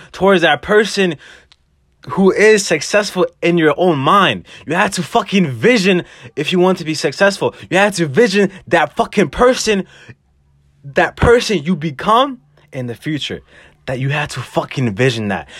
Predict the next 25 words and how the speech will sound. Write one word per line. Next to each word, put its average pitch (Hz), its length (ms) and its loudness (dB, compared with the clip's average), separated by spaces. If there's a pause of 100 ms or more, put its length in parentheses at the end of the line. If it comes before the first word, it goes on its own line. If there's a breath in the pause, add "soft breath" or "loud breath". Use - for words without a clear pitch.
(160 loud breath)
If - 240 -4
you 123 60 -8
wanna 131 220 -2
become 120 340 -2
a - 20 -4
bodybuilder, 107 500 0 (160 loud breath)
you 113 100 -4
have 127 180 -4
to 113 140 -6
vision 127 320 0
that. 101 180 0 (200 loud breath)
If - 200 -10
you 123 40 -8
wanna 127 140 0
become 135 360 -4
a 117 100 -2
fucking 139 260 -4
successful 127 240 -6
businessman, 113 440 -4 (140)
you 113 100 -8
have 139 180 -4
to - 100 -10
fucking 117 460 -4
vision 123 320 2
that 104 220 -2